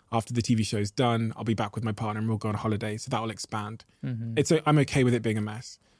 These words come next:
Speaker 2: Yeah.
Speaker 1: I think I've, um, one of the, one of the things I'm most grateful for is I never believed in what you said, which is perfection.
Speaker 2: Yeah.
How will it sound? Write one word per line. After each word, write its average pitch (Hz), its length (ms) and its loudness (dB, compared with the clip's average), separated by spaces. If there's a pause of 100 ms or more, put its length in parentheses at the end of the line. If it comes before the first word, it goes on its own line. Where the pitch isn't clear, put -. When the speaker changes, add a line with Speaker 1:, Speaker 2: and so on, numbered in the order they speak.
(120)
Speaker 2:
Yeah. 117 260 -4 (240)
Speaker 1:
I 127 120 2
think 139 240 2
I've, 127 180 4
um, 117 360 4 (1200)
one 139 160 6
of 131 60 6
the, 135 120 4 (180)
one 135 120 4
of 123 60 4
the 123 120 4 (340)
things 147 300 6
I'm 131 120 6
most 127 180 4
grateful 120 340 2
for 117 320 -2
is 120 140 -2
I 123 60 4
never 120 260 4
believed 117 260 2
in 110 60 0
what 113 140 -2
you 120 140 4
said, 110 220 -4
which 110 160 -8
is 110 80 -12
perfection. 123 500 -8 (180)
Speaker 2:
Yeah. 107 260 -8